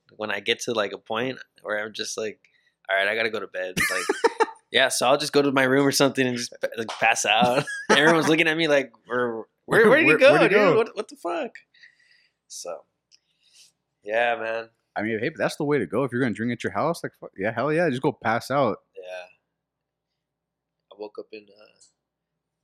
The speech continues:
Speaker 1: woke up in my dog's bed the other, not the other day, but
Speaker 2: You woke up in your dog's bed?
Speaker 1: <laughs> Yeah.
Speaker 2: What the hell?
Speaker 1: We had a party at the house, and I don't know, man. I, we started taking shots, and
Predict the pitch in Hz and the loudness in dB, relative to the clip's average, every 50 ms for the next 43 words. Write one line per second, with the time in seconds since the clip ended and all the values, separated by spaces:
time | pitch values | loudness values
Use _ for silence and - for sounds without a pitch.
0 | _ _ _ _ - 120 127 120 - 120 110 98 - - 110 110 110 - - - | _ _ _ _ -12 -10 -10 -10 -12 -8 -10 -10 -6 -4 -4 -4 -4 -6 -10 -6
1 | 104 104 107 104 110 110 110 110 110 107 _ - 120 131 - - 85 90 90 87 | -6 -6 -6 -6 -6 -6 -4 -6 -6 -10 _ -12 -12 -12 -10 -10 -10 -10 -10 -8
2 | 87 90 90 87 - - 90 90 - - 113 107 123 127 127 143 127 117 107 - | -8 -8 -8 -8 -10 -12 -12 -10 -4 -4 -2 -2 -2 -2 -2 -2 -2 -2 -2 -2
3 | 101 101 107 107 _ - 92 113 151 170 - _ _ _ - - - - - - | -4 -4 -4 -8 _ -4 -2 -2 -2 -4 -8 _ _ _ -14 -14 -14 -10 -10 -12
4 | - - 659 622 - - 466 - - 539 - - - - 214 196 180 - - 123 | -10 -10 -14 -6 0 0 0 2 2 0 0 2 0 4 4 4 4 4 0 0
5 | 127 156 202 - - - _ - - - - _ - 131 165 190 185 - - 143 | 2 2 2 0 -2 -6 _ -18 -20 -20 -18 _ 0 2 2 2 2 2 4 4
6 | 160 170 180 175 170 139 123 135 135 170 170 156 - - 123 120 117 113 107 107 | 4 6 4 4 2 2 0 2 0 0 0 -2 -4 -2 0 0 0 0 -2 -6
7 | 104 98 98 _ _ _ _ _ _ _ _ - - _ _ _ _ _ _ _ | -10 -14 -16 _ _ _ _ _ _ _ _ -20 -20 _ _ _ _ _ _ _
8 | _ _ _ _ _ _ - 107 120 131 131 143 151 143 123 120 127 123 117 104 | _ _ _ _ _ _ -2 0 0 4 4 4 4 4 4 4 2 2 0 -4
9 | 101 98 _ _ - 110 117 113 - 139 131 131 131 - 131 - 117 104 - - | -6 -8 _ _ -6 -6 -4 0 2 2 2 2 0 -2 -4 -4 -4 -6 -2 0
10 | 107 110 120 123 123 - - 110 107 104 101 101 98 92 | 2 2 2 2 0 -2 -6 -6 -4 -6 -6 -10 -12 -14